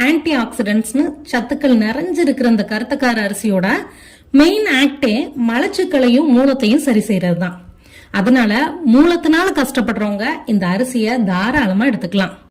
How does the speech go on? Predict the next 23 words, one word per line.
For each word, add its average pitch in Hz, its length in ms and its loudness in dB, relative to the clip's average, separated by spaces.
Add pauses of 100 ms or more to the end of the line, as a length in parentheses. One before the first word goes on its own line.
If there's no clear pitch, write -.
(440)
குழந்தைகளோட 359 560 2 (380)
growth 277 320 0
and 302 160 4
development-க்கு 247 680 0 (180)
இந்த 202 180 2
அரிசி 240 300 0 (180)
ரொம்பவே 285 380 4 (120)
உதவுது. 190 340 2 (640)
கருத்தக்கார 311 540 2
அரிசியில 233 380 -2 (420)
வலுவான 277 460 2 (160)
மூலிகை 302 420 6
நுண்ணுயிர் 269 440 6 (100)
எதிர்ப்புகள் 269 460 2 (120)
இருக்கு. 202 260 0 (760)
இது 240 120 4 (220)
உடலோட 370 340 0 (120)
நோய் 311 240 2
எதிர்ப்பு 294 340 0
சக்தியை 254 400 0
மேம்படுத்தி 220 500 2 (420)
உணவு 403 260 -2 (100)
மூலமா 269 300 2